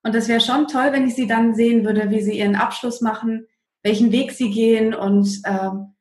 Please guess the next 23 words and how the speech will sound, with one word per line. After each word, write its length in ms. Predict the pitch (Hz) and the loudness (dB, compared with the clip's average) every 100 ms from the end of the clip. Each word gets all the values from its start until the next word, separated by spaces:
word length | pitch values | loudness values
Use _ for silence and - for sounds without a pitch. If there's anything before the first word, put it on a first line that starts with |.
| _ - | _ -6
da 80 | |
kann 200 | 202 240 | 0 2
ich 100 | 233 | 2
nicht 180 | 220 202 | 2 0
einfach 320 | 202 202 202 | -2 0 0
nicht 180 | 214 202 | -2 -4
zurückgehen. 640 | 208 226 226 262 269 285 - _ _ _ _ - | -4 -6 -4 -2 -2 -2 -10 _ _ _ _ -2
Und, 460 | 214 214 214 - - | 2 2 0 -2 0
ähm, 720 | 214 208 208 208 202 202 - _ | 2 2 2 2 0 -4 -14 _
ich 140 | 233 254 | -2 -2
habe 160 | 254 | 2
auch 220 | 240 240 | 0 0
durch 220 | - 220 220 | 0 0 2
Lars 300 | 202 254 - | 4 2 0
ein 140 | 214 | 0
bisschen 480 | 226 233 220 220 - | 0 0 -2 -2 -6
über 220 | 214 202 196 | 0 0 2
Investments 840 | 214 233 - 220 202 202 - _ _ _ _ _ - | 2 0 0 -2 -2 -4 -14 _ _ _ _ _ -10
kennengelernt 680 | 240 226 226 220 208 208 202 | -2 2 2 2 2 2 0
oder 380 | 196 190 - - _ _ _ - | -2 -2 -4 -14 _ _ _ -4
viele 240 | 254 233 | 0 2
Dinge 260 | 240 233 202 | 4 4 4
gelernt. 380 | 202 202 - | 4 4 0